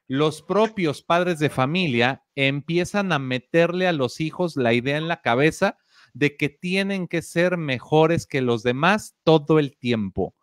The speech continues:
Y tú tienes que ser el mejor en deporte, y tienes que ser el mejor en poesía, y tienes que ser el mejor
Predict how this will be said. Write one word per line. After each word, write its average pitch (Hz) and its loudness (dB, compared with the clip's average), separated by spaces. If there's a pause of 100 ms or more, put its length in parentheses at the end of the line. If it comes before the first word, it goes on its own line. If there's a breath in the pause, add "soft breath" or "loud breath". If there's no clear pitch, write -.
(300 loud breath)
Y 147 -2
tú 294 0
tienes 262 -4
que 208 -6
ser 208 -4
el 196 -4
mejor 180 0
en 180 -2
deporte, 139 -4
y 131 -6
tienes 233 -6
que 190 -10
ser 196 -4
el 196 -2
mejor 165 0
en 175 -2
poesía, 156 -4
y 147 -8
tienes 233 -4
que 214 -8
ser 214 -6
el 214 -4
mejor 185 -2